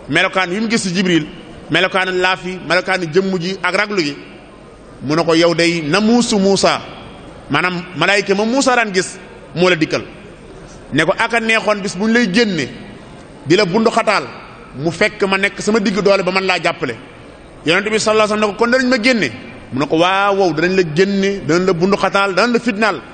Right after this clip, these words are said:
ndax lii nga indi kenn du ko indil aw xeetam ci loolu dëll la." Kon ñett jigéen a ko def, ñett yooyu yëpp jigéen a ko def. Ban moo ko ñeenteel mooy Yonent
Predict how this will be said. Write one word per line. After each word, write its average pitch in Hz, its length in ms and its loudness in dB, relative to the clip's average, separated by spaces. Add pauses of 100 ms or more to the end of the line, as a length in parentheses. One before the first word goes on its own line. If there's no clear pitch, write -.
(260)
ndax 170 160 0
lii 190 220 0
nga 226 80 2 (100)
indi 190 240 0
kenn 254 200 0
du 247 80 -2
ko 226 80 -2
indil 226 220 0
aw 202 120 2
xeetam 180 340 0
ci 175 60 0 (220)
loolu 165 280 2
dëll 147 220 2
la." - 20 -6 (1300)
Kon 233 140 4
ñett 277 400 0 (500)
jigéen 214 220 4
a 277 60 4
ko 302 60 2
def, 247 160 0 (920)
ñett 190 240 2
yooyu 208 220 6
yëpp 220 100 -10
jigéen 262 200 2
a - 20 0
ko 247 80 2
def. 170 120 0 (760)
Ban 254 160 2
moo 269 100 2
ko 254 80 2
ñeenteel 220 380 2
mooy 185 280 2 (540)
Yonent 226 240 4